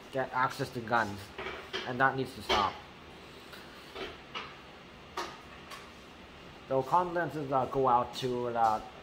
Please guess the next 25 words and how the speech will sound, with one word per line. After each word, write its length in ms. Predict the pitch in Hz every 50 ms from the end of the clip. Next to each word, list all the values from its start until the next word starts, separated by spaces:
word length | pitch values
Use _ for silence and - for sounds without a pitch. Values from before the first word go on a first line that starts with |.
| - -
families 380 | 156 151 151 151 151 151 131 - -
of, 240 | - 127 123 117 113
uh, 220 | 120 113 113 110 101 98 - - - - - - - - - - -
the 200 | 117 113 113 110 -
Asian 320 | 117 123 127 123 127 117
Americans, 460 | 113 110 110 110 101 - 113 113 104 101
uh, 160 | 107 104 101 98 -
who 140 | 110 110 104
have, 260 | 107 101 101 98 101
uh, 180 | 98 98 95 95 92 - - - - - - - - - - - - - - - - - - - - - - - - - - - - - - - - - - - - - - -
who 100 | - 131
have 140 | 127 120 110
been, 180 | 120 113 107 107
uh, 120 | 104 104 - -
injured, 440 | 113 135 139 117 127 120 113 110 104 98 - - - - - - - - - - - -
and 140 | 131 135 127 127
that 180 | 123 123 -
one 220 | 120 127 139 139 127
man 340 | 120 117 113 110 107 107 107 107 - - - - - - - - -
who 120 | 120 120 120
has 200 | 113 110 107 98
been, 200 | 104 107 101 101 98 95 - - - - - - - - - - - - - - - - - - - - - - - - - - - 107
been, 240 | 107 107 107 104
uh, 220 | 107 104 101 98 92 90 - - - - - - - - - - - - - - - - - - - - - - - - -
killed, 220 | - 127 123 123